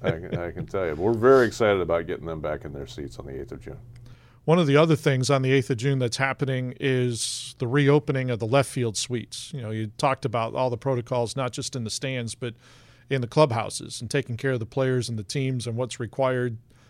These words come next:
Speaker 2: uh, to make sure that games aren't missed because of outbreaks, uh, amongst groups of players and, and coaches. So, uh, currently, the left field suites have been used for overflow space of the, uh, Iowa Cubs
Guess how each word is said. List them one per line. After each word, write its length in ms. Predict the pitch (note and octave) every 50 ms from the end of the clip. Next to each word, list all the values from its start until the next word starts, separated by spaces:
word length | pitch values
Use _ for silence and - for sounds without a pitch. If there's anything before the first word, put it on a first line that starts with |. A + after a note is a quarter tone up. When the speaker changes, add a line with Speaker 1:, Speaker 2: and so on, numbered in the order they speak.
| _ _ -
Speaker 2:
uh, 200 | - - - A2+
to 120 | - -
make 160 | B2+ B2+ B2
sure 180 | - - C#3+ C3+
that 100 | A#2+ A#2+
games 400 | G#2+ G2+ C3 C#3 D3 D3+ C#3+ A#2
aren't 200 | B2+ A#2+ A#2 -
missed 340 | A#2+ A#2+ A2+ G2+ - - -
because 300 | - B2 - C#3 B2 G#2 A#2+
of 80 | G#2+
outbreaks, 600 | A#2+ B2+ C3+ - G#2+ C3 A#2 A2 G#2 - - - -
uh, 220 | B2+ A2+ A2+ A#2 -
amongst 380 | B2+ B2+ B2+ B2 A#2 - - -
groups 260 | - C3+ C3+ - - -
of 80 | G#2+
players 400 | - - C#3 B2 B2 B2 B2 A2+ A#2
and, 160 | A2 G#2+ G#2+ - - - - - - - - _ -
and 140 | A#2 G#2+ -
coaches. 460 | - D3 C#3 - - - A#2 - -
So, 320 | - - B2 A2+ A2 G2+ G2+ - -
uh, 180 | C#3 A#2+ A#2 A2 -
currently, 500 | - - F#3+ F#3 E3 C#3 B2 A2+ A#2 C3
the 140 | A#2 A#2 A2
left 240 | A#2+ C3+ C3 - -
field 220 | C3+ B2+ B2 G#2+
suites 300 | - - C3 C3 B2+ - -
have 80 | A#2
been 140 | G2+ A2+ A2+
used 280 | A#2+ C3 C3 C3 A#2 -
for 240 | - A#2 A2+ A2 G#2 - - - _ _ - - _ _ _ -
overflow 480 | C#3+ C#3+ C#3 C3+ - - C#3 C3 B2+
space 520 | A#2 - - - C3+ B2 A#2+ A2+ - - -
of 280 | B2 A#2+ A#2+ A2+ - -
the, 300 | A#2+ A#2 A#2 A2+ A2+ A2+
uh, 240 | G#2+ G#2+ G#2 G#2+ G#2 - D3 - -
Iowa 280 | - B2+ C3 C3+ B2 A2+
Cubs 540 | - - D3+ C3+ B2+ A#2 A2 - - - -